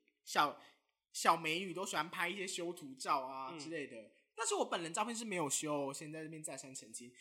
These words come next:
Speaker 1: 然后反正就是我的照片就是很漂亮、美轮美奂，然后很多照片都很像女生。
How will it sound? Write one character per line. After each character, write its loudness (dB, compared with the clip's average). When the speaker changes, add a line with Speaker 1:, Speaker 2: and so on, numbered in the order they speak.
Speaker 1:
然 4
后 6
反 2
正 -6
就 -4
是 -4
我 -2
的 -6
照 -4
片 -8
就 -10
是 -10
很 -14
漂 -4
亮、 -6
美 -8
轮 -10
美 -10
奂， -10
然 -4
后 -2
很 -10
多 -10
照 -6
片 -8
都 -8
很 -10
像 -10
女 -14
生。 -8